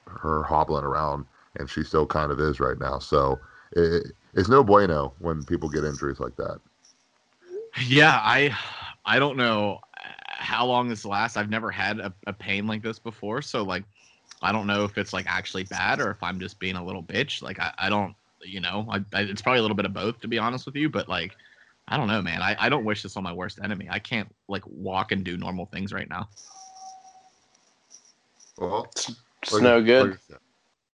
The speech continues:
Speaker 1: yeah, like I said, speedy recovery because we need you at a hundred percent,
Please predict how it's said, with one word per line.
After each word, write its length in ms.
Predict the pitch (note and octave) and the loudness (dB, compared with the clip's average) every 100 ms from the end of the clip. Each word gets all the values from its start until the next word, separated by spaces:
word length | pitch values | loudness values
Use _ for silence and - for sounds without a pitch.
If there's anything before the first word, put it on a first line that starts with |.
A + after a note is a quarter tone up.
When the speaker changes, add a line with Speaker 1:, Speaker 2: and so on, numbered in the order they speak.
| _ | _
Speaker 1:
yeah, 120 | G2 | -2
like 180 | E2 F2+ | 2 2
I 60 | F#2 | 2
said, 240 | E2+ D2+ C2+ _ _ _ | 2 -2 -2 _ _ _
speedy 360 | - A#2+ B2+ | 0 2 4
recovery 560 | B2 G#2 F#2+ E2+ F2 E2+ | 2 2 0 2 0 0
because 380 | E2 D#2 E2 C#2+ | -2 0 0 0
we 120 | F2+ | 0
need 220 | F#2+ F#2+ | 0 0
you 220 | D#2+ E2+ D#2+ | 2 2 2
at 100 | D2+ | 0
a 40 | |
hundred 260 | D2+ D2 C#2+ | -2 -4 -4
percent, 460 | C#2+ - B1 B1 | -6 -6 -8 -10